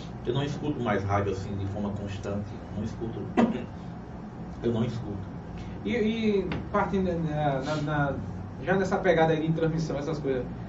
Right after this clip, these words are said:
Speaker 2: E o, a T V, como é que você vê assim? Você participou também de T V, né? Como é que você vê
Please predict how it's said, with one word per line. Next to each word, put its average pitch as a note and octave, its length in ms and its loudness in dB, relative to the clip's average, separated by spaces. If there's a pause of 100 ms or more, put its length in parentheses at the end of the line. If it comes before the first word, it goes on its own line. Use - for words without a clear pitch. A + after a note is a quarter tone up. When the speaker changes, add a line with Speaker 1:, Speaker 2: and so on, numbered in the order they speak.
(180)
Speaker 2:
E A#3+ 60 -4
o, G#3+ 260 2
a G#3+ 80 6
T A3 160 10
V, D#3+ 180 6
como D#3+ 160 4
é F3+ 60 6
que F3 60 0
você F3+ 280 4
vê D#3 140 4
assim? D3+ 240 0
Você F#3 180 0
participou F#3 420 0
também C#3+ 280 2 (260)
de D#3 80 -6
T E3+ 140 2
V, C3 180 2
né? C3 120 -4
Como D#3 180 -2
é E3 60 2
que D#3+ 40 2
você E3 220 0
vê D3 320 2